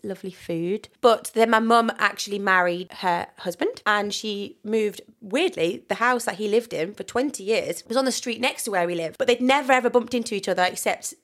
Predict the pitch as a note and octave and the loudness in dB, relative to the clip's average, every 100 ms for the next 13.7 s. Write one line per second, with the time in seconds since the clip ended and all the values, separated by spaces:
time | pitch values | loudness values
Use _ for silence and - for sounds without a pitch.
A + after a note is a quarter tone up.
0 | _ G3 G3 F#3+ A3 F3 F3 - F#3+ G3+ | _ -4 -4 2 4 4 2 2 2 2
1 | G3 F#3+ F#3+ G3 E3+ - F3+ F3+ D#3+ D3+ | 2 0 2 0 0 -6 -4 -2 -2 -2
2 | - D#3 C#3+ - - - C#4 C4+ G#3+ D4 | -4 -6 -6 -12 -14 0 2 2 2 -2
3 | D4+ A#3 A3 B3 A3+ G#3+ A3 F#3+ G#3 G#3 | 0 0 4 4 6 6 4 4 2 2
4 | F#3+ F#3 F#3 F3 E3+ G3 F#3 - E3+ D#3+ | 0 -2 -2 -2 -4 -2 -4 -4 -4 -4
5 | D#3+ - D#3+ - - F#3+ F3 - - - | -6 -8 -8 -8 -4 -4 -4 -14 -20 -16
6 | - B3+ C4 B3 A3+ A3+ - G3 G3+ G3 | 0 4 6 4 2 0 -4 -4 -2 -2
7 | F#3+ F#3 F3+ G3 F3+ - F#3 A#3 B3+ F3+ | -2 -2 -4 -6 -8 -2 -2 -2 -4 -8
8 | F3 G3 F#3+ F3+ F3+ E3+ E3+ E3+ F3+ F3 | -6 -6 -6 -8 -8 -8 -8 -8 -8 -8
9 | F3 G#3 C4 C4 A#3 A#3 A3+ A3 G3+ G3 | -8 -6 -4 2 4 4 2 -2 -8 -8
10 | - A3+ G#3 G3+ G#3 F#3+ F#3+ F#3+ - C4 | -6 -6 -2 -4 -2 -8 -8 -8 0 2
11 | C4 - A#3 A#3+ C4+ C#4 B3 A#3 A3+ G#3+ | 2 0 0 2 0 0 0 2 2 2
12 | G3+ - G#3+ G#3 G3+ G3+ G3 G#3 G3 G3 | 0 2 0 0 -2 -4 -4 -4 -4 -2
13 | F#3 F#3 - - B3+ B3+ B3+ | -4 -4 -10 4 4 4 0